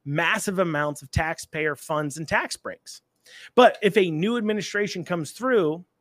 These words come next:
and says, "Look," especially a Republican administration, and comes through and says, "Look, I don't agree, and I don't either, so I'm not saying they're wrong to say this,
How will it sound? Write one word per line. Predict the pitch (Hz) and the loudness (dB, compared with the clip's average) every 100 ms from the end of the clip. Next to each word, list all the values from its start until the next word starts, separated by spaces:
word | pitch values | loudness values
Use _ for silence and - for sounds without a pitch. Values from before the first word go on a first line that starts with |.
| _ _ - - | _ _ -8 -4
and | 170 | 2
says, | 220 160 | 2 2
"Look," | 196 - - - _ _ _ _ 349 208 | 2 0 -2 -20 _ _ _ _ -10 -6
especially | 202 254 - | 0 4 6
a | 196 | 6
Republican | 160 - 233 233 196 | 4 4 4 4 0
administration, | 165 151 - 175 - 180 | 0 -2 -2 -2 -4 -8
and | 190 | -6
comes | 196 202 | -6 -4
through | 233 | -4
and | 208 | -4
says, | 202 | 0
"Look, | 202 - - - - _ | 0 0 -6 -20 -20 _
I | - 254 | 4 6
don't | 262 247 | 4 4
agree, | 170 147 202 202 143 190 _ _ | 0 0 0 0 -2 -6 _ _
and | 151 | 2
I | 165 | 4
don't | 175 160 | 4 2
either, | 220 151 123 165 _ _ _ _ _ | 0 -2 -4 -8 _ _ _ _ _
so | - | -2
I'm | 170 | 0
not | 170 - | 0 0
saying | 175 | 0
they're | 156 | 0
wrong | 143 165 170 | 0 0 -2
to | 143 | -4
say | 208 | -4
this, | 196 | -4